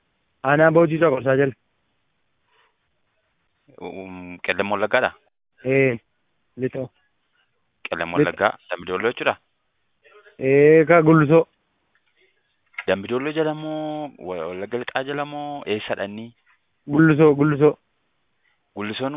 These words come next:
Speaker 2: eessa ree? Me-, zoonii isaan beektu ati?
Speaker 1: Eh, Lixaa.
Speaker 2: Eh?
Speaker 1: Lixuma.
Speaker 2: Wallagga Lixaadha?
Speaker 1: Eh.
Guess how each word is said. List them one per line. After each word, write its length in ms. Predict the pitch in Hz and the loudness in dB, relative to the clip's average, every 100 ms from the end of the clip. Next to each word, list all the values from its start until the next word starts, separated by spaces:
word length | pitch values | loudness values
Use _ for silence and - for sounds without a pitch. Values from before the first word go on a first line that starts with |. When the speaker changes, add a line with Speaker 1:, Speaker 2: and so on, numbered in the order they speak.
| 147 | -8
Speaker 2:
eessa 340 | 143 127 90 | -6 -6 -8
ree? 160 | 87 95 | -8 -8
Me-, 260 | 98 98 98 | -10 -12 -10
zoonii 220 | 107 127 | -8 -6
isaan 160 | 143 131 | -8 -6
beektu 240 | 131 - | -8 -6
ati? 220 | 113 - _ _ _ _ _ _ _ | -8 -10 _ _ _ _ _ _ _
Speaker 1:
Eh, 480 | 123 131 135 139 139 | -8 -4 -2 0 0
Lixaa. 600 | 135 151 165 143 127 110 104 - | 2 0 2 2 2 0 -6 -14
Speaker 2:
Eh? 100 | 165 _ _ _ _ _ _ _ _ _ _ | -14 _ _ _ _ _ _ _ _ _ _
Speaker 1:
Lixuma. 360 | 131 139 180 160 - _ _ _ _ _ | 0 2 4 2 -2 _ _ _ _ _
Speaker 2:
Wallagga 200 | 101 98 | -20 -16
Lixaadha? 280 | 120 117 - - _ _ _ - _ _ _ _ - | -14 -12 -14 -16 _ _ _ -20 _ _ _ _ -2
Speaker 1:
Eh. 340 | 131 135 127 | 2 2 0